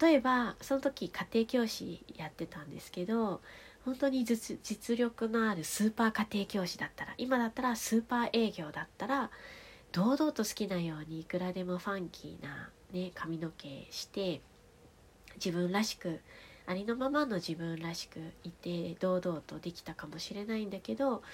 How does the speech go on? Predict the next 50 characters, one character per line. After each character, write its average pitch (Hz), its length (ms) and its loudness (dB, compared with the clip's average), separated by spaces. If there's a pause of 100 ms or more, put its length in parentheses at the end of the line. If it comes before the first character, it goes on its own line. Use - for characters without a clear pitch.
(320)
ま 269 80 -2
あ、 - 20 2
残 269 240 2
念 269 200 2
な 196 120 -2
こ 156 140 -6
と 147 160 -14
に 151 160 -12
そ 175 200 -2
う 165 40 0
じ 156 100 -8
ゃ 143 60 -10
な 151 180 -8
い。 147 160 -12 (340)
あ 170 40 -10
の、 160 80 -10 (440)
実 175 280 -2
力 165 260 -2
も 160 160 -2
ま 180 160 0
だ 170 120 -6
ま 226 160 0
だ 220 100 -2
な 175 180 -2
い 156 120 -4
し、 240 440 -2 (440)
こ 160 760 -6 (480)
う、 - 40 -14
な 160 80 -10
ん - 20 -12
て - 120 -10
い 160 60 -4
う 151 40 -10
か、 156 320 -8 (1080)
ね、 180 240 2 (140)
弱 180 260 4
さ 160 220 -6
も 156 160 -4
あ 208 80 2
る 226 100 2
し、 - 140 -2
欠 175 140 -2
点 185 240 -4
も 185 80 -2
あ 190 40 0
る 190 60 -2
し、 185 60 -6
そ - 200 -8
ん 208 80 -6
な、 240 160 2